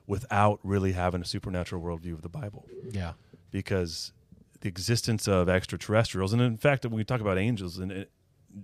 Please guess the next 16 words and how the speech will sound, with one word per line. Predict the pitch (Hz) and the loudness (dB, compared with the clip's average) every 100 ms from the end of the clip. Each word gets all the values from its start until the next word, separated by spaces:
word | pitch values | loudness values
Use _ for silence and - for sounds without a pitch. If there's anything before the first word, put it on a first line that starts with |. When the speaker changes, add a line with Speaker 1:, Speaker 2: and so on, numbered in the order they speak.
| 95 92 _ _ | -16 -18 _ _
Speaker 1:
you | - 92 | -6 0
know, | |
by | 87 104 | 6 8
definition | 110 110 98 110 113 | 8 4 4 2 2
are | 92 | 2
not | 95 98 | 6 6
of | 90 | 8
earth, | 107 110 - | 8 8 4
we | 104 127 | 4 6
are | 98 | 8
of | 87 | 4
earth. | 90 82 - _ - | 0 -6 -14 _ -10
As | 98 | -4
sons | - 120 | 0 0
of | 95 | 4
Adam, | 98 110 101 87 98 | 6 6 6 2 -4